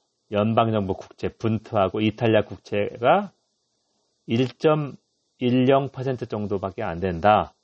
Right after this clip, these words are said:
이게, 아, 상당히, 아, 많이 좁혀진 것이고 앞으로도, 어, 경제개혁이 순조롭게 되면 이 격차가 더 좁혀질 것이다. 그래서, 어, 블룸버그 데이터 검색 가능한 분은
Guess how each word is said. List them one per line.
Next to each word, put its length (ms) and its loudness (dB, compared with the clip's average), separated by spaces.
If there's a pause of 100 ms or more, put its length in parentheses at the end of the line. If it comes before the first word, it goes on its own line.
(360)
이게, 420 -2 (380)
아, 560 -8
상당히, 680 -2
아, 140 -10
많이 240 2
좁혀진 380 -6
것이고 480 -2 (460)
앞으로도, 640 2 (120)
어, 440 -6
경제개혁이 520 2
순조롭게 480 0
되면 300 -2
이 120 -2
격차가 520 0
더 160 -2
좁혀질 380 -6
것이다. 480 -4 (360)
그래서, 400 -2 (420)
어, 220 -2
블룸버그 540 2
데이터 260 2 (840)
검색 340 -2
가능한 420 0
분은 380 -2